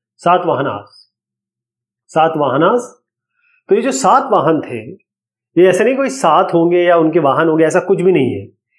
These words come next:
इसमें बहुत सारे राजा हुए, जिसमें सबसे famous जो राजा हुए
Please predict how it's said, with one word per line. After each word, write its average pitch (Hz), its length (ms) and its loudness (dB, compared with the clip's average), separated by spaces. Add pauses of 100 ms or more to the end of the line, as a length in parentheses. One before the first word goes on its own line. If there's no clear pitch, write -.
(360)
इसमें 220 640 2
बहुत 190 220 0
सारे 202 200 2
राजा 156 280 2
हुए, 147 260 2
जिसमें 185 220 -2
सबसे 196 360 -2
famous 185 340 2
जो 175 120 -2
राजा 147 240 0
हुए 143 500 0